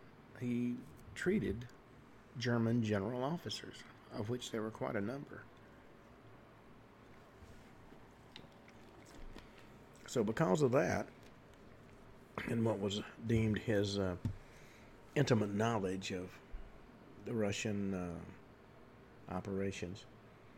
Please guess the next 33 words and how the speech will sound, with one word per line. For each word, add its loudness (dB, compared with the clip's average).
he 4
was 4
recruited 4
by 4
Operation 2
Paperclip, 2
brought -2
to -4
the 2
U 6
S, 4
asked -2
what 4
he 4
wanted 2
to -4
do. 2
He -12
said 0
he 4
wanted 2
to 2
be 6
a 4
doctor. 0
They 0
made 2
him 2
a 2
doctor. -4
And 0
he 2
proceeded, 0